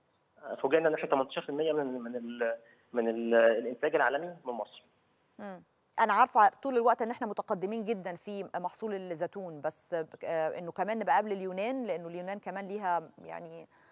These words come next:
Speaker 2: صولات
Speaker 1: دول
Speaker 2: وجولات.
Speaker 1: البحر المتوسط كلها يعني.
Speaker 2: آه،
Speaker 1: فوجئنا،
Speaker 2: طبعا.
Speaker 1: آه،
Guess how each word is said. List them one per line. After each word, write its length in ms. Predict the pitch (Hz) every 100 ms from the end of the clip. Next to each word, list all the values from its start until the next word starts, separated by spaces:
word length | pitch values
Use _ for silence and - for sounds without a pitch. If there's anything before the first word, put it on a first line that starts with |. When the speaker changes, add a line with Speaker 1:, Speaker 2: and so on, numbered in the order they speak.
| _ _
Speaker 2:
صولات 440 | - 190 185 214
Speaker 1:
دول 140 | 165 196
Speaker 2:
وجولات. 240 | 175 165
Speaker 1:
البحر 140 | 147 190
المتوسط 440 | 170 151 - 175
كلها 380 | - 131 151 104 -
يعني. 260 | 95 98 -
Speaker 2:
آه، 180 | 202 254
Speaker 1:
فوجئنا، 220 | 269 247
Speaker 2:
طبعا. 200 | 196 165 147
Speaker 1:
آه، 100 | -